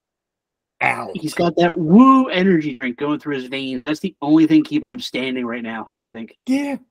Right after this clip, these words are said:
Speaker 1: D-, dude,
Speaker 2: Yeah.
Speaker 1: look, we all know wrestling is predetermined. We all know that it's,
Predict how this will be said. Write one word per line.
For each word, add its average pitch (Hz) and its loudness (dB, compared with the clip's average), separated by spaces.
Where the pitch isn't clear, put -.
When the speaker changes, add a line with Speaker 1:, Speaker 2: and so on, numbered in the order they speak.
Speaker 1:
D-, - -10
dude, 220 -2
Speaker 2:
Yeah. 107 -8
Speaker 1:
look, 139 2
we 165 0
all 262 4
know 196 2
wrestling 127 -2
is 123 -8
predetermined. 90 -8
We 101 -6
all 131 2
know 117 -2
that 117 -4
it's, - -8